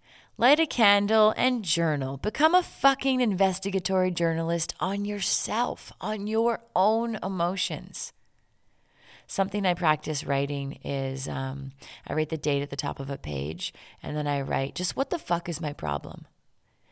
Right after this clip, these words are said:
And then I answer from my own innate wisdom. I might write down four things that I'm upset about or four fears or worries, and then I take a breath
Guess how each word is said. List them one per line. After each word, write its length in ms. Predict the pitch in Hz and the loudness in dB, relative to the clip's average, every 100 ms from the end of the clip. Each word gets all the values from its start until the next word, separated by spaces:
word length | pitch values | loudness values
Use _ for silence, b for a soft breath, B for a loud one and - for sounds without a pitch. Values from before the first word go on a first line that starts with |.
| _ | _
And 160 | - 190 | -4 0
then 140 | 208 | 2
I 120 | 202 - | 2 2
answer 640 | 180 226 233 - 131 135 151 _ _ _ | 4 4 4 4 4 2 -6 _ _ _
from 240 | - 190 | -4 -2
my 160 | 175 170 | 0 0
own 340 | - 170 165 170 | 0 -2 -2 -4
innate 400 | 165 160 160 - | -4 -2 -4 -2
wisdom. 400 | 160 143 139 - - | -2 -2 -4 -4 -2
I 80 | |
might 220 | 320 339 - | 2 2 2
write 160 | 262 | 0
down 180 | 247 233 | 0 -4
four 220 | - 190 | -4 -4
things 340 | 180 170 165 156 | -4 -6 -4 -2
that 100 | 160 | -2
I'm 140 | 151 | -2
upset 320 | 165 - 151 | -4 -2 -2
about 400 | 151 147 147 147 | 0 2 2 0
or 60 | 147 | -4
four 260 | - 170 | -6 -6
fears 500 | 170 - 156 151 151 | -6 -6 -4 -2 -2
or 80 | 151 | -4
worries, 680 | 139 139 135 139 139 135 - b b b b b | -6 -4 -2 -4 -4 -6 -10 b b b b b
and 180 | 160 160 | -4 -2
then 100 | 160 | -2
I 60 | |
take 240 | 156 180 180 | -2 -2 -2
a 60 | |
breath 560 | 151 156 147 143 - | -2 2 2 2 -4